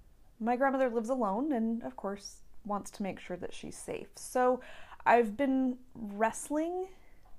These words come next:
with this for the last several weeks. This has been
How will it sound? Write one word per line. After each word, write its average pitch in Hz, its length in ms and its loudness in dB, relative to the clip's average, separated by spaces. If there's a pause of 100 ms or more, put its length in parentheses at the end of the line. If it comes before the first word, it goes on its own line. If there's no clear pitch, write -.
(680)
with 226 320 0 (100)
this - 640 2 (560)
for 240 180 4
the 233 80 6
last 190 380 4
several 180 380 0
weeks. 170 340 -6
This 185 180 -6
has 196 160 -4
been 185 320 -2